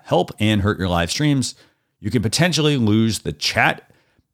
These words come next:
you know, if you decide the countdown timer is, you know, not for you. So you do have to kinda keep that in mind. And then also just remember, be mindful of your viewer's time. If they've got to fast forward through your countdown timer, it's you dancing or doing something beforehand, instead of getting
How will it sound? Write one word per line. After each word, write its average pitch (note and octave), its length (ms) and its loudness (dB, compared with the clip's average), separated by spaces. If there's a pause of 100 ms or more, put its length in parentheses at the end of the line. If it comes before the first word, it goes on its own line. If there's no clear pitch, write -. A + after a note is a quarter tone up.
you G#2 80 0
know, G#2 140 4
if F#2 120 0
you G#2 80 2
decide F#2 460 2
the F2+ 60 -4
countdown E2 260 -2
timer E2+ 340 -2
is, D#2+ 540 -4
you F#2 100 -6
know, F2 80 -2
not D#2 220 -6
for - 80 -6
you. C3+ 320 2
So F#2+ 140 -2
you F#2+ 80 0
do G#2+ 80 2
have F#2+ 60 2
to - 60 -12
kinda F2 160 -2
keep F2 200 -6
that D#2+ 300 -4
in E2 140 -4
mind. B2+ 460 2 (480)
And C3+ 80 -2
then C#3+ 80 -2
also F3 320 0
just - 260 -6 (120)
remember, D3+ 360 -2
be A#2+ 200 -2
mindful C#3+ 480 2
of A2+ 380 0 (340)
your G2+ 280 2
viewer's F#2 340 0
time. G#1+ 420 -10 (500)
If F2 120 -12
they've C3+ 120 2
got E3 120 2
to D3+ 60 2
fast B2+ 360 0
forward G#2 320 0
through G2 180 -2
your F#2+ 200 -2
countdown G2+ 340 0
timer, F#2 220 0
it's F2+ 120 -4
you A2 60 -2
dancing G2+ 540 0
or F2+ 40 -2
doing F#2 200 -2
something F#2 320 -4
beforehand, G2 640 0 (1040)
instead F#2+ 360 0
of F#2 100 -4
getting G2+ 320 0